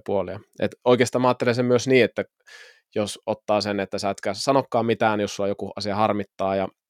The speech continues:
ja tota, rasittaa, niin, niin tota, sä jotenkin aliarvostat itse asiassa sitä omaa human being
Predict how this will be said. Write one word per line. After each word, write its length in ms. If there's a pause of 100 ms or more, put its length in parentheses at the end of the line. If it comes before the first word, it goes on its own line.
(680)
ja 200
tota, 520 (880)
rasittaa, 960 (320)
niin, 320 (160)
niin 260
tota, 460 (280)
sä 280 (480)
jotenkin 540
aliarvostat 680 (300)
itse 320
asiassa 280
sitä 180
omaa 360
human 320
being 380